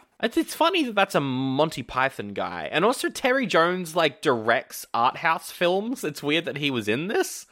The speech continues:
David Bateson, the voice of Agent forty-seven in all the Hitman games, he's the shark,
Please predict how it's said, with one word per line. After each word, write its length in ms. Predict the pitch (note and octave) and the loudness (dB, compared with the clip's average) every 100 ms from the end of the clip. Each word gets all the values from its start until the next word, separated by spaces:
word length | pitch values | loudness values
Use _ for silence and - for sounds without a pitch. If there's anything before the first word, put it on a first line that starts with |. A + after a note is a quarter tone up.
| _ _ _ - | _ _ _ 2
David 880 | F3+ G#3+ A3+ A3+ F#3 C#3 A2 G#2+ - | 2 6 8 6 4 -4 -6 -4 2
Bateson, 880 | G#3 A#3 - F#3 B2+ A2 G2+ G2 F#2+ | 2 2 0 2 2 -2 -6 -6 -6
the 140 | A2 A#2 | 0 2
voice 400 | C3+ D#3+ D#3+ D#3 | 4 4 2 -2
of 140 | A#2 | -2
Agent 320 | C3 D3+ D3 B2+ | -2 -2 -2 -2
forty-seven 720 | D3+ A#2+ - A#3 F3 B2 G2 | -2 -2 2 2 4 -2 -4
in 160 | A#2 | -6
all 200 | - C3+ B2+ | 0 2 2
the 80 | |
Hitman 400 | A2 G#3+ C3+ G#2 | 0 -2 -2 -2
games, 400 | G#2 A2 D#3 E3+ - - - | 0 0 0 -4 -8 -20 0
he's 260 | D4+ - | 2 2
the 100 | C#3 | 0
shark, 640 | - - B3 B2+ - - | 0 4 6 6 2 -4